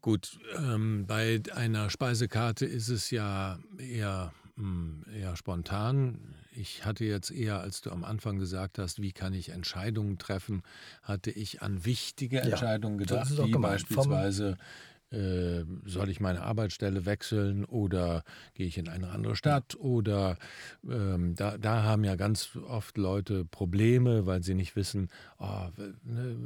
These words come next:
Speaker 1: was verliere ich und was gewinne ich?“ und so weiter und so fort. Wenn wir aber jetzt noch mal, da, darauf kommen wir gleich drauf zurück, wenn wir noch mal zurückgehen auf die Speisekarte, glaube ich wirklich, dass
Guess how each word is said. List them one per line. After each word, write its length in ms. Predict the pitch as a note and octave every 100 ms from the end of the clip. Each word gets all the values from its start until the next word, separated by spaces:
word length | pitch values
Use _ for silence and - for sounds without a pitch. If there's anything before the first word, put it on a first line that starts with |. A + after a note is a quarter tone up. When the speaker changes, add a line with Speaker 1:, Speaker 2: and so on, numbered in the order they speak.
| B2
Speaker 1:
was 180 | A#2+ G#2+
verliere 420 | - A2 A#2+ C#3+ B2
ich 200 | A#2 A2+
und 180 | F#2+
was 160 | G2 F#2+
gewinne 400 | A2 G2+ C3+ A#2+
ich?“ 260 | G#2+ G#2 A2
und 140 | G2+
so 120 | F#2+
weiter 260 | F2 E2+ F2
und 100 | E2
so 80 | E2+
fort. 300 | - A2+ - - - - - - -
Wenn 720 | D#3 C3 - A#2 G#2+ G#2+ A#2
wir 120 | A#2
aber 160 | G#2+ G#2+
jetzt 220 | G#2 G2
noch 120 | A2+
mal, 320 | G2 G2+ G2+ G2
da, 220 | G2 G2
darauf 280 | F#2+ F#2+ -
kommen 160 | F#2+
wir 80 | F2+
gleich 280 | F2+ F#2+ G#2+
drauf 340 | G#2+ G#2+ - -
zurück, 340 | G#2+ G#2+ C3+ - - - - -
wenn 160 | - G2+
wir 80 | G2+
noch 120 | G2
mal 200 | F#2+ F#2 -
zurückgehen 680 | - - G2 A2 A#2 G#2+ F#2+
auf 260 | - G#2 F2
die 140 | G2
Speisekarte, 1040 | E2+ - G2 B2 C3 A2+ B2+ A#2+ C#3 C3+ D#3+ _ _ -
glaube 400 | F#2+ F#2+ A2 B2
ich 180 | G#2
wirklich, 560 | G#2 G2+ G2+ A#2+ C3+ -
dass 340 | G2 G2+ -